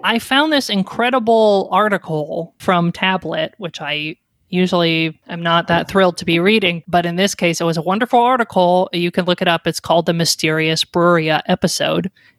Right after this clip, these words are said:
If you Google that, you'll find the article where the author completely takes apart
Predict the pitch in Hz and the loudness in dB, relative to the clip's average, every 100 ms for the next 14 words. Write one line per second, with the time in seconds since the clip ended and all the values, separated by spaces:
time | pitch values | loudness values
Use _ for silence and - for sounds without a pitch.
0 | - 170 160 175 165 156 156 160 170 165 | -4 -2 2 2 2 0 -2 -2 0 -2
1 | - 175 170 156 165 180 - - - - | -2 -2 0 0 2 2 0 -2 -2 -6
2 | - 175 180 175 175 175 180 180 _ 165 | -2 2 2 2 0 0 0 -4 _ -2
3 | 180 180 - 220 247 190 180 - 175 - | 0 0 2 0 2 0 0 -2 -4 0
4 | 214 196 185 196 185 175 - 208 196 175 | 0 0 -2 -2 -2 -4 0 0 2 -2